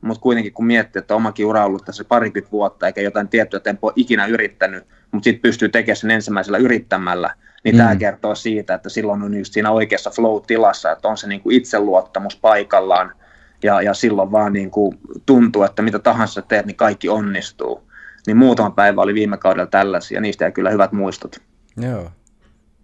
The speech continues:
Speaker 2: No, mites tota, se sun uralla on niinku erilaisia, tota, tai laskemista voi tehdä eri tavalla, että niinku, ja ammattilaisuria voi olla tosi monenlaisia. Niin millä tavalla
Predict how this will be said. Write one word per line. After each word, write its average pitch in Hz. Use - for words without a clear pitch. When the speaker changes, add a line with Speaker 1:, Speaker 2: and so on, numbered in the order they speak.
Speaker 2:
No, 117
mites 175
tota, 139
se 143
sun 151
uralla 165
on 131
niinku 131
erilaisia, 135
tota, 104
tai 117
laskemista 127
voi 117
tehdä 120
eri 139
tavalla, 120
että 98
niinku, 98
ja 110
ammattilaisuria 110
voi 104
olla 107
tosi -
monenlaisia. 120
Niin 92
millä 175
tavalla 117